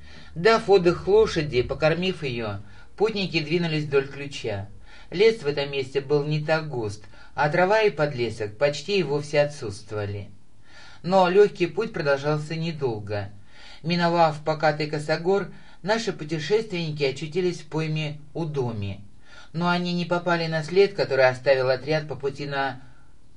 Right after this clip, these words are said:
плато, и вскоре закружились в лабиринте бесчисленных проток, образовавшихся в широкой долине реки.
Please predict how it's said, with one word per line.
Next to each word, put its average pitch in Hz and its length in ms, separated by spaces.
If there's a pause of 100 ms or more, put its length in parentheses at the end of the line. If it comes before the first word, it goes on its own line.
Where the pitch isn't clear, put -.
(140)
плато, 143 680 (320)
и 170 80
вскоре 220 340
закружились 151 600
в - 40
лабиринте 147 560
бесчисленных 147 800
проток, 156 540 (320)
образовавшихся 151 1000
в - 40
широкой 151 460
долине 139 380
реки. 131 500